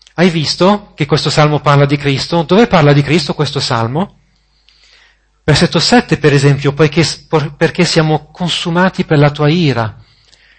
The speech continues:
Cristo è stato consumato dal-, dall'ira di Dio per noi. Cristo ha sperimentato questo. Cristo ha vissuto questo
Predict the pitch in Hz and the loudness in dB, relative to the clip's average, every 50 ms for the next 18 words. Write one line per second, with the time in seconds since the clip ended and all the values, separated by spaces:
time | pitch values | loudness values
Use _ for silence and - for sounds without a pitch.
0 | _ _ _ - - 220 240 202 - - - - 143 127 110 98 - 143 120 - | _ _ _ 0 2 4 4 2 0 -4 -4 -4 -4 -6 -6 -6 -8 -8 -4 -4
1 | 151 139 143 135 - - 147 143 - - 147 139 143 143 147 147 139 - - - | -4 -4 -4 -10 -8 -8 -6 -6 -6 -6 -4 -2 0 0 0 0 -4 -8 -16 -14
2 | _ - 160 156 151 - 127 123 127 131 170 - 139 131 123 127 160 165 151 143 | _ -6 -6 -6 -6 -6 -4 -4 -4 -4 -6 -4 -2 0 0 2 0 0 0 0
3 | 139 139 131 143 147 143 123 110 104 104 - 131 131 - - 131 131 117 104 95 | -2 -4 -6 -6 -6 -4 -4 -4 -6 -6 -6 -6 -6 -6 -6 -8 -8 -8 -10 -12
4 | - - _ _ _ _ _ _ _ _ _ _ _ _ _ _ _ _ _ _ | -16 -20 _ _ _ _ _ _ _ _ _ _ _ _ _ _ _ _ _ _
5 | _ _ _ - - _ _ _ _ - - - - - - - 113 - - - | _ _ _ -20 -20 _ _ _ _ -20 -20 -20 -16 -4 -2 -2 0 0 -4 -4
6 | - 156 135 - - 120 - - - 160 151 139 139 135 135 131 123 - 143 135 | -2 -2 -2 -2 -4 -6 -6 -4 0 0 0 0 0 -2 -4 -4 -4 -4 -4 -4
7 | 131 - 131 - - 123 110 87 - - - - - 101 - _ _ _ _ _ | -4 -6 -12 -14 -12 -12 -12 -12 -12 -14 -16 -16 -18 -20 -20 _ _ _ _ _
8 | - _ _ - 160 202 196 - - 143 131 120 131 113 - - 180 180 - - | -20 _ _ -4 -2 -2 -2 -2 -4 -6 -6 -6 -6 -8 -8 -8 -10 -12 -14 -16
9 | 113 - 123 107 - - - 120 110 101 | -12 -12 -12 -12 -12 -12 -12 -12 -12 -12